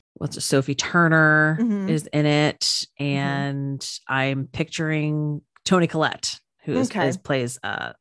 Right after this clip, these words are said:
Speaker 1: the mom. But it is, hmm, okay. So have you seen The Staircase, the documentary about Michael Peterson?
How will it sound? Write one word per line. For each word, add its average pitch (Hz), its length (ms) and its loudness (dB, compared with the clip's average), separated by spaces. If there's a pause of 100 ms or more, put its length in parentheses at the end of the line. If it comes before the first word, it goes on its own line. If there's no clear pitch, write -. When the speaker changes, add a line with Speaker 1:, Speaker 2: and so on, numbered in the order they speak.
Speaker 1:
the 123 60 -6
mom. 117 220 -6 (540)
But 190 220 4
it 214 200 6
is, 196 640 6 (680)
hmm, 160 840 -2
okay. 180 260 0 (280)
So 233 320 4
have 214 220 2
you 269 140 4
seen 233 380 0
The 170 120 2
Staircase, 165 480 -2
the - 100 -18
documentary 143 460 -4
about 143 160 -4
Michael 135 180 -8
Peterson? 143 460 -6